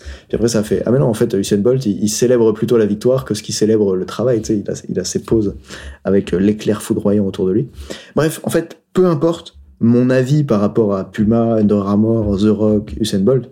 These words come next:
ce que je veux que tu vois, c'est comment mon cerveau, il est parti dans tous les sens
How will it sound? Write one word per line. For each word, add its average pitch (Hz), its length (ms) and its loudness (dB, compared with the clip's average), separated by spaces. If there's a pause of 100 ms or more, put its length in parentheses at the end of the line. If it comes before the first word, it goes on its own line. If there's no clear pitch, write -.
(140)
ce - 120 -10
que 123 100 2
je 110 80 0
veux 156 120 2
que 170 60 -8
tu - 100 -2
vois, 120 420 2
c'est - 180 -2
comment 156 240 2
mon 135 160 2
cerveau, 120 420 2
il 110 80 2
est 101 60 0
parti 107 320 -2
dans 104 140 2
tous - 180 -2
les 90 80 2
sens - 460 -4